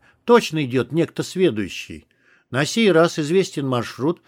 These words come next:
и точки, где удобнее всего напасть. Где эта добрая душа,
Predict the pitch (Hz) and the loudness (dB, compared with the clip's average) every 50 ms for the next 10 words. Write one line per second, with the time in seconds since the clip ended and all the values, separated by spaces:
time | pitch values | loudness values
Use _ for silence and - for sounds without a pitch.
0 | _ _ _ _ _ 127 123 127 - 220 226 - - - 165 139 131 147 147 139 | _ _ _ _ _ -6 -4 2 2 2 2 0 -4 -8 -8 -4 0 0 0 2
1 | 135 180 185 175 175 147 123 - - 147 151 170 180 175 170 160 - _ 107 87 | 2 0 0 0 0 -4 -4 -4 -4 -2 0 0 2 2 0 -2 -4 _ -8 -8
2 | 82 - - - _ _ _ _ _ _ _ _ _ _ _ _ 110 117 190 190 | -8 -10 -12 -20 _ _ _ _ _ _ _ _ _ _ _ _ -2 4 4 4
3 | 190 190 180 156 151 190 202 175 180 185 180 165 175 185 175 - - 247 233 - | 4 4 0 2 4 2 2 4 4 2 2 2 2 0 -2 0 -2 -2 -2 -2